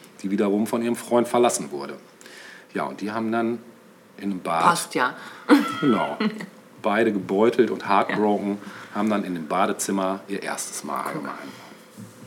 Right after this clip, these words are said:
Speaker 1: Am nächsten Morgen läuft Benny am Ufer des Sees entlang und trifft dabei auf Janosch. Benny entschuldigt sich für sein Verhalten auf der Party und auch Janosch sieht sich als Schuldigen,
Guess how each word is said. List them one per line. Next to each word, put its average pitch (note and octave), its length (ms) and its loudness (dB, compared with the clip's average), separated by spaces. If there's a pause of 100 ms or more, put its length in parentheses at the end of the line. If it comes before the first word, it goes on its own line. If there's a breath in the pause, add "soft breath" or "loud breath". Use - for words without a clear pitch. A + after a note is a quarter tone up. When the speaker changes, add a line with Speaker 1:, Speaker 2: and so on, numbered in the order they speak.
(440 loud breath)
Speaker 1:
Am F#2 60 -6
nächsten A2 260 2
Morgen G#2+ 380 4
läuft F2+ 200 -4
Benny F#2+ 220 -2
am F2+ 140 -4
Ufer G#2 260 -6
des - 180 -8
Sees B2 200 2
entlang G#2 340 -2
und - 80 -6
trifft - 240 -6
dabei F2+ 220 -4
auf - 160 -8
Janosch. F#2+ 460 -2 (720 loud breath)
Benny F#2+ 260 -2
entschuldigt A#2+ 480 0
sich - 160 -8
für - 100 -8
sein F2 180 -6
Verhalten F2+ 400 -8
auf E2 140 -10
der - 80 -10
Party F#2 480 -2
und - 400 -10
auch - 220 -8
Janosch F2+ 420 -4 (240 loud breath)
sieht A2 200 -2
sich - 200 -4
als F#2 140 -6
Schuldigen, G2 500 0